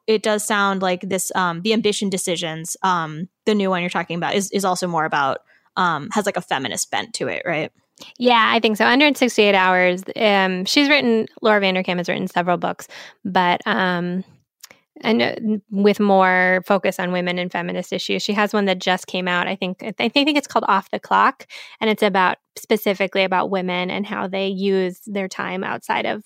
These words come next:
Speaker 2: work to have, you know, the best lives that they can. Um, but hundred sixty-eight Hours isn't particularly feminist. It's, although I will say it's very, um,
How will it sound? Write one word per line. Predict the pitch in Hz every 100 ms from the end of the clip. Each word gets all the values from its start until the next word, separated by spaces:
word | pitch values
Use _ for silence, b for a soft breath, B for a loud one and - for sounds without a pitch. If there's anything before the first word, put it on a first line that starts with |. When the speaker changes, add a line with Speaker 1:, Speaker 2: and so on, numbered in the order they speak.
| 233
Speaker 2:
work | - - - -
to | - 247 254 - - - b b b -
have, | - 247 226 220 - _
you | - -
know, | - - 233 -
the | 214
best | 190 -
lives | - - -
that | -
they | -
can. | - - - B B B
Um, | 220
but | 226
hundred | 226 254 254 240
sixty-eight | 226 220 202 202
Hours | 196 190 208
isn't | 208 202 -
particularly | - 190 - 202 196 196 196 196 190
feminist. | 196 220 226 233 240 240 -
It's, | - 202 - -
although | 226 214
I | 208 208
will | 226
say | 233 233 214
it's | 208
very, | 180 190 190 190 185 185
um, | 190 180 175 175 208